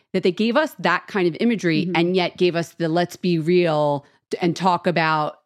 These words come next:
Speaker 1: what happens behind the scenes of the fact that she was using tapes. It was, like, a weird disconnect for me,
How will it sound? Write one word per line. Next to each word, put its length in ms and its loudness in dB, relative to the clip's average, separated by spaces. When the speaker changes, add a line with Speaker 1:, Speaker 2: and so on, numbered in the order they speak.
Speaker 1:
what 220 -2
happens 320 -2
behind 320 0
the 60 0
scenes 380 0
of 180 -4
the 80 -2
fact 300 -2
that 120 -8
she 140 -6
was 180 -4
using 320 -2
tapes. 380 -4
It 80 -2
was, 100 -4
like, 120 -2
a 80 -2
weird 320 -4
disconnect 600 -4
for 200 -4
me, 360 0